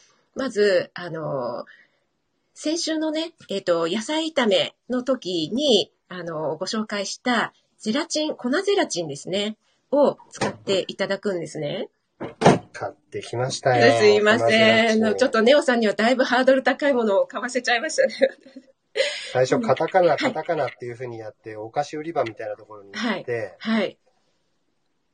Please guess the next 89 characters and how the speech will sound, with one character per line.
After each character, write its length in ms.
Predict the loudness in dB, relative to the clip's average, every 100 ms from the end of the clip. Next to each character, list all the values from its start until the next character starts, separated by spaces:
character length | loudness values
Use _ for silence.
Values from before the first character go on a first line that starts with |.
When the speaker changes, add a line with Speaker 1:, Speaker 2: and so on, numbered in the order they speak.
| _
Speaker 2:
最 240 | -6 -4 -4
初、 240 | -6 -8
カ 160 | -8 -8
タ 120 | -2
カ 100 | 0
ナ 80 | 0
っ 20 |
て 220 | -4 -10
目 140 | -6 -4
に 80 | -4
入 120 | -6
っ 20 |
た 100 | -8
の 80 | -8
が 100 | -8
ベ 180 | -4 -4
ー 40 |
キ 160 | -4 -8
ン 40 |
グ 100 | -6
パ 140 | -4
ウ 60 | -4
ダ 140 | -6 -12
ー 60 |
で、 140 | -10 -2
Speaker 1:
<laughs> 80 | -2 -2 -10 -20 4 4 4 0
Speaker 2:
「あ 380 | 0 -2 2 2
れ、 160 | 2 -2
こ 180 | 2
れ 120 | 4 4
だ 120 | 2
っ 20 | -4 _
け？」 140 | -10 -6
っ 20 |
て。 440 | -6 -6 -8 -12 -14 -14 2 4 4 0
で 100 | -8
も、 160 | -8 -8
ベ 260 | -8 -10 -10
ー 20 |
キ 200 | -14 -10
ン 120 | -10 -10
グ 80 |
っ 40 | -14
て 200 | -12 -10
ち 120 | -8
ょ 40 |
っ 20 | -10
と 100 | -10
違 200 | -10 -4
う 40 | 0 0
よ 80 | 0
な 140 | -2
と 120 | -4 -4
思 120 | -6
い 40 |
な 100 | -6
が 60 | -4
ら、 80 | -2
な 80 |
ん 20 | -2
か 80 | -4
水 440 | -8 -6 -6 -4
吸 20 |
う 60 | 0
や 120 | 2
つ、 160 | 0 -2
水 400 | -6 -6 -6 -2
吸 20 |
う 40 | 0
や 120 | 0
つ 140 | -4
と 80 | -6
思 140 | -6 -8
っ 20 |
て 140 | -12
た 140 | -8 -2
ら、 120 | -2
隣 320 | 0 0 0
に 60 | -2
ゼ 120 | -4
ラ 100 | -8
チ 140 | -8
ン 40 | -12
が 80 | -14
あ 40 |
り 60 | -16
ま 120 | -18
し 100 |
た。 80 | -10